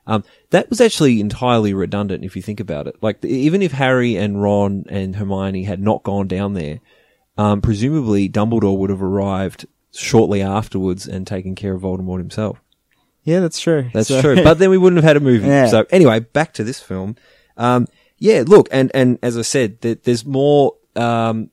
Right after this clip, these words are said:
Speaker 1: I don't know if I wanna say horror, but there's definitely, like, we've got creatures, we've got lots of spiders, we've got sca-, scary giant spiders, and we've got scary giant snakes later on in the film. So, yeah, this one's definitely, uh, it, just that tonally it's darker.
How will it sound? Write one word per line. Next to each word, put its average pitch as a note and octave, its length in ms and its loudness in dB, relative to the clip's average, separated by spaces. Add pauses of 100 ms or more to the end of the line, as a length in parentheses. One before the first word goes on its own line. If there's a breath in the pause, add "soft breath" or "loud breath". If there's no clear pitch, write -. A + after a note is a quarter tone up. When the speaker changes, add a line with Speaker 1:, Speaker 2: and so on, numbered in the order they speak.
(680)
Speaker 1:
I - 80 -8
don't G3 120 -8
know A#3 80 -6
if G3 120 -8
I F3 40 0
wanna C#3+ 200 -2
say A#2 160 -2
horror, G#2 420 0
but G#2 220 -8 (280 soft breath)
there's B2+ 140 -4
definitely, F3+ 340 -2
like, B2 180 -2
we've B2 100 -6
got - 220 0
creatures, A#2 580 -4
we've G2+ 80 -12
got G2+ 100 0
lots G2 220 -4
of F#2+ 60 -6
spiders, G#2 680 -6
we've G2+ 160 -10
got - 140 -8
sca-, - 300 -8
scary A2+ 440 0
giant G#2+ 360 -2
spiders, A2+ 500 0
and G#2+ 100 -6
we've G#2 100 -2
got G#2+ 120 -4
scary G#2+ 420 -2
giant G#2 380 -2
snakes G#2 560 -8 (240 soft breath)
later G#2 280 0
on G#2+ 100 0
in A2 80 -2
the G#2+ 60 -4
film. C3 360 -4
So, G#2+ 280 2 (400 soft breath)
yeah, D#3 220 4
this D3+ 240 0
one's G3+ 280 -2
definitely, B2 1000 -2 (300)
uh, G#2 340 0
it, C#3 200 -2
just - 200 -8
that - 240 -8
tonally C3 560 -4
it's - 140 -12
darker. - 480 -10